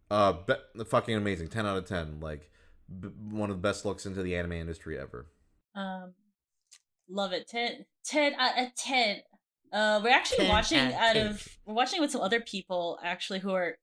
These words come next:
Speaker 2: in the industry, like, animation industry, and hurts. It hurts for them, and watching it, it was like, "Wow, look at it go." So it's like, we're getting, like, a different experience, especially since some people who are also watching with us aren't in animation, so just, they're just, like,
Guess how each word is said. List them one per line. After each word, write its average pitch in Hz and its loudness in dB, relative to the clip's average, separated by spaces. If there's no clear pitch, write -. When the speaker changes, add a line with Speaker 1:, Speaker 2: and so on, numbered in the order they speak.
Speaker 2:
in 214 0
the 202 -2
industry, 175 -2
like, 156 -6
animation 175 0
industry, 165 -2
and 160 -6
hurts. - -10
It - -2
hurts 254 2
for 240 2
them, 247 6
and 202 0
watching 220 2
it, 240 4
it - -2
was 202 -2
like, 196 -2
"Wow, 202 0
look 226 -8
at 254 -6
it 247 -8
go." 220 0
So 202 -4
it's 196 -2
like, 202 -2
we're 202 0
getting, 233 4
like, 233 2
a 190 -2
different 196 -4
experience, 180 -6
especially 220 -2
since 202 -4
some 220 0
people 226 0
who 202 0
are 196 2
also 196 2
watching 233 2
with 240 0
us 254 -2
aren't 190 0
in 214 -4
animation, 240 0
so 240 -2
just, 196 -4
they're 190 0
just, 202 -4
like, 180 -2